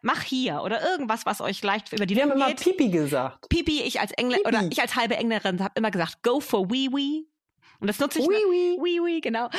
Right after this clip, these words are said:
Speaker 1: Das nutze ich noch heute, wenn ich mit Nox irgendwo in der Stadt bin. Düsseldorf hatte ich neulich, da war überhaupt nix, da war nur so ein Baum. Und der arme Nox wusste überhaupt nicht, wo er jetzt hingehen soll. Und dann hab ich immer gesagt, „Go for wee wee“. Und dann, äh, es hilft tatsächlich auch dem erwachsenen Hund oft noch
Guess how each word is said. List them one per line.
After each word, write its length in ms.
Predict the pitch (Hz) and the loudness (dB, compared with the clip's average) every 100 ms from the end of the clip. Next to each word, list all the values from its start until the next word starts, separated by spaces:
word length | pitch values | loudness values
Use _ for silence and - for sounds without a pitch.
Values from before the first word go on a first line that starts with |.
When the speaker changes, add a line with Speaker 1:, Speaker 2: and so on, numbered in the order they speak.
| 330 | -4
Speaker 1:
Das 140 | 226 | -2
nutze 220 | - 330 - | -2 -2 -2
ich 80 | |
noch 160 | 208 254 | 0 2
heute, 300 | 262 285 269 | 0 0 0
wenn 100 | 240 | -2
ich 100 | 233 | -2
mit 120 | 233 | -2
Nox 200 | 240 233 | -2 -2
irgendwo 380 | - 240 226 220 | -2 0 2 2
in 80 | 208 | 2
der 100 | 208 | 0
Stadt 240 | 226 - | -2 -2
bin. 220 | - 214 | 0 0
Düsseldorf 400 | 190 233 214 196 | 2 -2 0 0
hatte 140 | 202 185 | 0 0
ich 60 | |
neulich, 280 | 180 175 180 | 0 0 0
da 120 | 196 | 0
war 80 | 180 | 0
überhaupt 300 | 185 175 175 | 0 0 0
nix, 240 | 196 320 - | -2 -2 0
da 140 | 190 | 2
war 80 | 180 | 2
nur 100 | 196 | 2
so 80 | 180 | 0
ein 80 | |
Baum. 300 | 165 175 220 262 - - | 2 2 2 0 -4 -14
Und 80 | - | -2
der 100 | 202 | 2
arme 180 | 202 220 | 2 2
Nox 240 | 220 226 | 0 -2
wusste 220 | 214 233 220 | -4 -2 0
überhaupt 260 | 190 196 | 0 0
nicht, 180 | 220 - | -2 -4
wo 280 | - 170 196 | -8 -4 0
er 80 | 220 | 0
jetzt 160 | 185 | 0
hingehen 320 | - 277 254 226 | 0 2 2 2
soll. 160 | 208 | 2
Und 80 | 190 | 2
dann 80 | 196 | 0
hab 120 | 214 | -2
ich 100 | - | -2
immer 180 | 233 220 | 0 0
gesagt, 240 | 196 202 | 0 -2
„Go 140 | - 302 | 0 0
for 220 | 285 226 | 0 0
wee 200 | 262 247 | 0 0
wee“. 280 | 156 139 - | -2 -6 -6
Und 100 | 156 | -4
dann, 360 | 175 185 - | -2 -4 -6
äh, 80 | 107 113 101 | -8 -8 -8
es 120 | 135 - | -10 -4
hilft 260 | 277 320 | -2 0
tatsächlich 340 | 294 269 277 - | -2 -2 -2 -2
auch 120 | - | -2
dem 140 | 226 | -2
erwachsenen 420 | 214 247 - 240 | -2 -2 -2 -2
Hund 160 | 233 240 | -2 -2
oft 180 | 202 - | -4 -2
noch 200 | 220 | -2